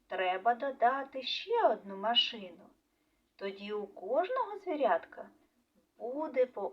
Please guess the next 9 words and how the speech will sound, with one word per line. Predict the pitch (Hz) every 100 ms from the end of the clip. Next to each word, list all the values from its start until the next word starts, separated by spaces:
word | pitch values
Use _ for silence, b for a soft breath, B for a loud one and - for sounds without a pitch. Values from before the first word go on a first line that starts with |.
| -
одній | 180 180 180 202 220
машині. | 190 180 180 - - 185 185 185 - - _ _ _ _ _ _ _ _ _
Скільки | 427 381 - 226
звірят? | 247 254 302 262 175 - - _ _ _ _ _ _
Троє. | - 180 180 196 226 214 220 226 _ _ _ _ -
А | 185 180
скільки | - - - 202 277 - 494
тепер | - 453 427 320 254
машин? | 311 381 - 339 214 175